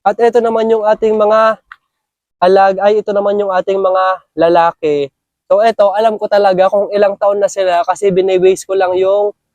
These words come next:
age nila sa paggamit sa kanila, kung hanggang ilang taon lang sila. So, yun ay one year and four months at ito naman ay eleven months old.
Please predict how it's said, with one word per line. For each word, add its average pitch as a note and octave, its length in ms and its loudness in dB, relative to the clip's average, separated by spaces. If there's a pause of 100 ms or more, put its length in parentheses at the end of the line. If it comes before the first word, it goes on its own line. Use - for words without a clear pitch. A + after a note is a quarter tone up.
(300)
age G3+ 240 0
nila F#3+ 240 0
sa F#3+ 400 2
paggamit E3+ 480 -2
sa - 100 -10
kanila, D#3 460 -2
kung E3+ 160 -2
hanggang E3 400 -2
ilang D#3+ 240 -4
taon D#3 240 -4
lang D3 160 -6
sila. D3+ 400 -2 (240)
So, G#3+ 160 2
yun A3 400 2
ay F#3+ 240 0 (480)
one C4 320 0
year B3 240 0
and A3 240 -2
four A#3 240 2
months G#3 400 -2
at G3 160 -6
ito G3+ 240 -2
naman G3+ 400 0
ay G#3+ 400 -2 (400)
eleven G3 480 2
months D#3+ 400 -2
old. C3+ 400 -2